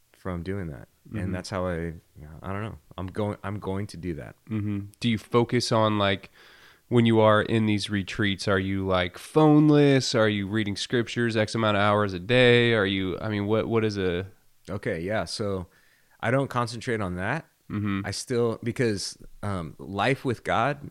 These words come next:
Speaker 1: is life with God all the time.
Speaker 2: Mm-hmm.
Speaker 1: So even in retreat, retreat is from, I'm unplugging from work
Speaker 2: Okay.
Speaker 1: and then the normal busyness of life.
Speaker 2: Got you.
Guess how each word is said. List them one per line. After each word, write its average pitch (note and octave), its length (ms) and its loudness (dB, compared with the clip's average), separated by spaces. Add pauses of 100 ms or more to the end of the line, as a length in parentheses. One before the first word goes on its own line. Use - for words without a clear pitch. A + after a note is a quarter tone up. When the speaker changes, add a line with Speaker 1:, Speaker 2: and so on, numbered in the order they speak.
(100)
Speaker 1:
is G2+ 180 -8
life G2+ 220 -2
with A2 160 -6
God F#2 240 -2
all F#2 160 -4
the E2 80 -10
time. C#2 320 -10 (440)
Speaker 2:
Mm-hmm. G#2 340 -6 (260)
Speaker 1:
So - 180 -4
even C#3+ 340 0
in A2+ 160 -4
retreat, G#2+ 360 -4
retreat C3 640 -2
is G2+ 180 -6
from, G2+ 340 -6
I'm G#2+ 140 -4
unplugging G2+ 640 -6
from F2+ 540 -6 (340)
work G2 680 -4 (240)
Speaker 2:
Okay. F#2+ 180 -4
Speaker 1:
and D#2+ 140 -2
then F#2 280 -4 (100)
the G2 100 -6
normal F#2+ 920 -4 (400)
busyness F#2+ 640 -6
of D#2+ 140 -10
life. D2 500 -14
Speaker 2:
Got - 260 -12
you. A2+ 200 -10